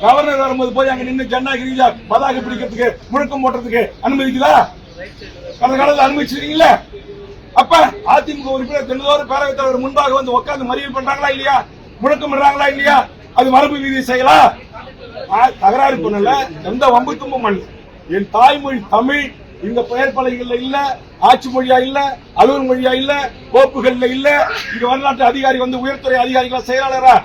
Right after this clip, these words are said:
கா-, காவல்துறையில வந்து உட்கார்ந்துகிட்டு இங்க டைரக்ட் எஸ் ஐக்கு நான் தமிழ் வழியில படிச்சவனை எடுத்தானாக்கா அவன் உயர்நீதிமன்றத்துல, உச்சநீதிமன்றத்துல வழக்கு, அஹ், அபிடோட் தாக்கல் பண்றதுக்கு தகுதியானவன ஆங்கிலத்துல அவனால பண்ண முடியாது. அப்ப நாங்க தமிழ் வழியில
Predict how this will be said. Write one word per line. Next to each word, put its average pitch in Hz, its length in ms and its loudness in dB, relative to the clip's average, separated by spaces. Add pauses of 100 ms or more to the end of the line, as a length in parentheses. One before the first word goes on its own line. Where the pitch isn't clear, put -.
(260)
கா-, 240 260 8
காவல்துறையில 254 480 4
வந்து 254 160 0
உட்கார்ந்துகிட்டு 254 500 0 (380)
இங்க 247 200 0
டைரக்ட் 269 380 0
எஸ் 247 180 -4
ஐக்கு 262 220 -6
நான் 233 160 0
தமிழ் 262 180 0
வழியில 262 240 -2
படிச்சவனை 247 340 -4
எடுத்தானாக்கா 247 480 2 (300)
அவன் 233 160 0
உயர்நீதிமன்றத்துல, 262 560 -2
உச்சநீதிமன்றத்துல 254 600 -2 (300)
வழக்கு, 262 340 2 (300)
அஹ், 214 180 -4 (120)
அபிடோட் 294 420 0
தாக்கல் 262 280 2
பண்றதுக்கு 233 380 -4 (280)
தகுதியானவன 277 600 2
ஆங்கிலத்துல 247 400 0 (220)
அவனால 254 380 2
பண்ண 269 200 0
முடியாது. 240 300 6 (240)
அப்ப 202 160 -2
நாங்க 220 220 -4
தமிழ் 269 200 0
வழியில 247 180 -2